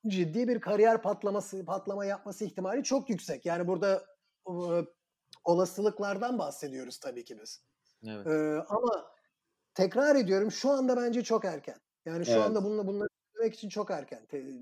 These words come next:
Speaker 1: ne bileyim, tenisten bıkabilir, e, bir kriz yaşayabilir, özel hayatında bir problem olabilir, sakatlık geçirebilir. Yani, e, o-, ona bakarsanız şey,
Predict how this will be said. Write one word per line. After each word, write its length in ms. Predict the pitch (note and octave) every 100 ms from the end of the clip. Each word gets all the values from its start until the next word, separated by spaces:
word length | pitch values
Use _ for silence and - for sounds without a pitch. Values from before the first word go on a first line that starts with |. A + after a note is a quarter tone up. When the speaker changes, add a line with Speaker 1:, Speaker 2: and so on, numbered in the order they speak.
| -
Speaker 1:
ne 220 | B2 B2+ E3+
bileyim, 200 | G3+ D3+
tenisten 540 | D#3 D#3 - G3 G3
bıkabilir, 600 | F#3 G3+ G3 G3 F#3+ - _ _ _ _ _ _
e, 40 | E3+ D#3+ D3+ D3+ D3+ D3 D3 D3 D3 C#3
bir 120 | C#3+
kriz 300 | - E3+ E3
yaşayabilir, 480 | F#3+ - G3 F#3+ G3
özel 320 | D#3+ C#3+ D#3+
hayatında 380 | F3+ E3+ F#3+ F3+
bir 60 |
problem 340 | E3 G3 F#3 F#3
olabilir, 260 | F#3 F#3
sakatlık 520 | F3+ C#3+ - - F3 F3
geçirebilir. 540 | F3+ G3 F#3+ G3 G3
Yani, 380 | E3 E3+ E3+ D#3+ _ _ _ -
e, 40 | F3+
o-, 240 | F3 F#3 - F#3
ona 140 | G3
bakarsanız 520 | G3 G3+ F3+ G3+ A3+
şey, 260 | - G#3+